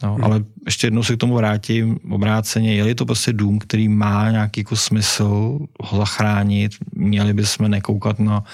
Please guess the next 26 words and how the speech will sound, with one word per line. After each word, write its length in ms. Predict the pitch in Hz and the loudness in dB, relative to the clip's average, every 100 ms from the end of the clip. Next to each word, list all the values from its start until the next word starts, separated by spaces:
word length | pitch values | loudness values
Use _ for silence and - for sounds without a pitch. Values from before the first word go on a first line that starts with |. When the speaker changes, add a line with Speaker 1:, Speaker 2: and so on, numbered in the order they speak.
| - - - - - | -16 -14 -16 -12 -8
Speaker 1:
ekonomickou 640 | 107 110 107 101 - 110 | -2 0 2 0 -2 -2
efektivitu, 600 | 104 - 98 107 104 113 | -2 -4 -4 -2 0 0
zachraňovat. 840 | 101 98 104 101 107 110 117 127 - - - - - | 0 0 0 2 2 0 0 -4 -10 -20 -20 -18 -6
A 40 | 95 | -2
obráceně, 720 | 98 110 110 101 117 113 113 | 0 0 0 0 0 0 0
přijdu-li 460 | - 110 104 110 | -2 0 2 0
v 60 | 107 | 0
podstatě 400 | - - 104 113 | -2 -4 -2 0
k 20 | |
nějaké 340 | 107 104 110 113 | 0 0 0 -2
stodole, 500 | - 101 101 101 101 | -2 -2 0 0 0
která 540 | - 104 107 104 101 | -2 0 2 0 0
žádnou 380 | 104 101 101 107 | 0 0 2 2
hodnotu 440 | 101 98 104 110 | 2 2 0 0
nemá, 560 | 110 104 98 95 95 104 - - - - - | 2 2 2 0 0 -4 -10 -16 -16 -16 -6
tak 280 | 101 - | -6 -2
je 100 | 110 107 | 0 2
jednodušší 760 | 104 101 98 101 101 - 107 | 2 0 0 2 0 0 -2
stodolu 540 | - 101 98 101 101 98 | -2 0 2 2 2 2
zbourat 720 | 92 95 95 104 101 98 98 - - | 2 2 2 2 2 0 -2 -6 -4
a 360 | 95 98 95 | -2 0 -2
v 120 | 95 - - | -4 -10 -8
podstatě 440 | 95 - 98 92 | -6 -4 -4 -4
postavit 480 | 95 90 - 98 95 | -4 -4 -2 0 0
dům 180 | 98 98 | 2 2
nový. 340 | 92 87 | 0 -2